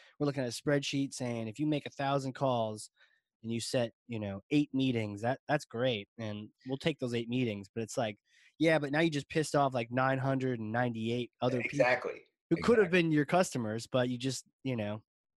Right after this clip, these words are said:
Speaker 1: they had
Speaker 2: And you
Speaker 1: no
Speaker 2: know what? Here
Speaker 1: context. You just blasted 'em."
Speaker 2: Yeah, exactly. You know, and, and, and we're gonna, we're gonna take this two steps further, but first I'm gonna go one step back. So I, I can't say, I can't, you know, try to debunk this myth or de-,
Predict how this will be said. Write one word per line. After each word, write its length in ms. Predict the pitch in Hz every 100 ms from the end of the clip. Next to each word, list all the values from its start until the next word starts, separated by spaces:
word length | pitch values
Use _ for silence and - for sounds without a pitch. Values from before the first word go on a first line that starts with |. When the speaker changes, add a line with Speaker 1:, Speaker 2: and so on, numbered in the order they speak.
| _ _ - -
Speaker 1:
they 60 | 135
had 80 | -
Speaker 2:
And 80 |
you 40 | 139
Speaker 1:
no 80 | 147
Speaker 2:
know 60 |
what? 140 | 151 -
Here 100 | -
Speaker 1:
context. 280 | - - -
You 100 | 127
just 140 | 120 _ -
blasted 440 | 143 135 135 104
'em." 120 | 90 _ _ _ _ _ -
Speaker 2:
Yeah, 220 | 95 107
exactly. 480 | 113 101 110 113 90
You 60 |
know, 80 | 101
and, 180 | 104 107
and, 220 | 104 107
and 180 | - 107
we're 140 | 117
gonna, 220 | 127 110 92
we're 100 | 101
gonna 140 | 101
take 160 | 90 92
this 300 | 92 - - -
two 160 | 110
steps 240 | 104 90 -
further, 480 | - 82 76 69 -
but 200 | 78 - -
first 200 | 95 92
I'm 60 |
gonna 120 | 90
go 100 | 82
one 160 | 80 85
step 280 | - 76 -
back. 260 | 80 67 -
So 260 | 92 82 - - - _ _ _ _
I, 140 | - 107
I 120 | 104
can't 360 | 104 - 156 -
say, 380 | - 120 110 95
I 60 | 101
can't, 260 | 135 135 - _ _
you 140 | - 95
know, 80 | 78 _
try 180 | - 107
to 80 |
debunk 500 | 87 98 92 98 92
this 200 | 92 87
myth 280 | 82 87 76
or 160 | 80 76
de-, 140 | 90